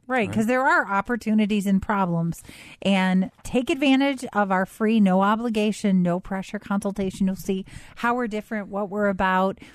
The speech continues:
Speaker 1: We want clients to wanna work with us. So our job is to simply show you what we can do for you, give you some options, and then you just simply decide whether or not you wanna work with us. And we've been lucky enough to have clients work with us many, many years now. And the company's been around more than thirty-five years. Mark, we've been with the company almost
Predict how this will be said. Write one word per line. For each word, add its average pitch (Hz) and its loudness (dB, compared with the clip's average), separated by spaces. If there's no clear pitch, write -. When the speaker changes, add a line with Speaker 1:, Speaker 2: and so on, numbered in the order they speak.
Speaker 1:
We 185 -4
want 185 -4
clients 202 -8
to 196 -8
wanna 190 -2
work 185 -4
with 180 -4
us. 196 -2
So 175 -2
our 180 2
job 185 0
is 190 -2
to 180 -8
simply 202 -4
show 202 -2
you 196 0
what 175 0
we 262 -2
can 220 2
do 226 2
for 226 0
you, 208 2
give 226 0
you 226 -2
some 220 2
options, 214 -2
and 196 -4
then 190 -2
you 185 -8
just 175 -12
simply 170 -14
decide 185 -4
whether 202 0
or 208 0
not 214 0
you 220 2
wanna 220 4
work 269 -2
with 196 0
us. 175 -2
And 175 -4
we've 202 -2
been 190 0
lucky 190 0
enough 185 -2
to - -2
have 190 -6
clients 202 -4
work 196 -6
with 185 -6
us 185 -2
many, 220 2
many 196 4
years 175 -2
now. 175 2
And 180 2
the 170 -2
company's 208 -2
been 190 0
around 185 0
more 180 0
than 175 -2
thirty-five 185 -2
years. 202 0
Mark, 175 -6
we've 185 -4
been 180 -2
with 180 -4
the - -14
company 185 -4
almost 180 -4